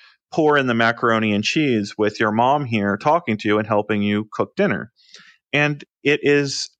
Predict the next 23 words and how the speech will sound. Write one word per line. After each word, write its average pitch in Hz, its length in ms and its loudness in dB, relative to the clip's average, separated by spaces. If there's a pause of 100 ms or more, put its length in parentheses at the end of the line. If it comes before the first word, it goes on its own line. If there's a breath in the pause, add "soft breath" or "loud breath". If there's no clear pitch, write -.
absolutely 135 1040 -2 (440)
incredible 127 840 -2 (340 soft breath)
how 123 640 0 (280)
you, 143 680 -2 (180)
all, 120 260 0
all 131 280 4
that 208 180 0
happens 147 540 0
by, 110 420 0 (1040)
by 123 160 2
doing 135 440 2
the 170 100 2
scale 160 380 0
difference, 104 440 -4
you 143 100 -2
really 143 400 0
do 135 260 -2
feel 131 320 0
more 117 280 2
embodied 117 480 0
as 110 160 0
a 117 40 -2
child. 117 480 0